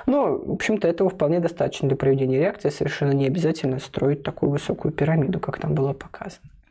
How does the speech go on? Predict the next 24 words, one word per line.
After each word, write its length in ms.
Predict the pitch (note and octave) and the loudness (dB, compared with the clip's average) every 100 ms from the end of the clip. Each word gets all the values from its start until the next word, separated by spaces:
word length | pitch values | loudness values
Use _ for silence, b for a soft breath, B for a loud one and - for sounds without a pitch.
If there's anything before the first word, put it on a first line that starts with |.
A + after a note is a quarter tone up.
| - B B B B B | -16 B B B B B
А, 420 | D#3 D#3 D3+ D3 | 2 4 4 2
соответственно, 580 | F3+ F3+ F#3 F3+ E3 E3 | 2 2 2 4 0 2
пока 320 | D3+ - D#3+ | 0 2 0
кран 320 | F3+ C#3 C3+ | 2 2 2
открыт, 360 | C#3 - D3 C3+ | 0 0 0 2
будет 320 | C#3+ C3+ - | 2 0 2
водород 540 | D3 C#3+ D3+ C3+ - | 2 4 2 2 0
выделяться. 720 | D3 D#3 C#3 B2 F3 G3 - | 2 4 2 2 0 -2 -4
Как 220 | D4 F4 F4 | -2 -2 0
только 280 | G#3+ E3+ | 0 2
мы 140 | E3 D3 | 0 0
перекроем 640 | E3+ F3+ F3+ E3+ C#3+ C3 | 2 2 2 2 2 0
ток 240 | - - C#3+ | -6 -6 -2
водорода, 560 | C#3+ C#3 G3 C4 D4 - B B | 0 2 2 2 -4 -6 B B
водород 400 | E3 F#3 F#3 D3 | 2 4 4 2
накопится 600 | D#3 F3 F#3 - C3+ - | 0 0 0 0 -2 0
в 60 | C#3+ | 2
реакционном 600 | D3 D3+ - D#3 C3+ C3+ | 2 0 -2 0 0 0
пространстве 720 | D3+ - - C#4 D4 - - B B | -2 -4 -2 -2 0 -4 -6 B B
и 140 | A#3+ G3+ | 2 2
вытеснит 800 | C#3 F#3 A#3+ A3 - G3 G3 - B B | 2 2 2 0 0 0 -2 -8 B B
кислоту 640 | - D3 C#3+ C3+ C3+ G3 - | -2 0 0 0 2 2 2
обратно 720 | C#3+ D#3 C#3 F3 - G3 - - | 0 2 4 2 0 -2 -4 -6
в 300 | D#3+ D#3+ - | 0 0 0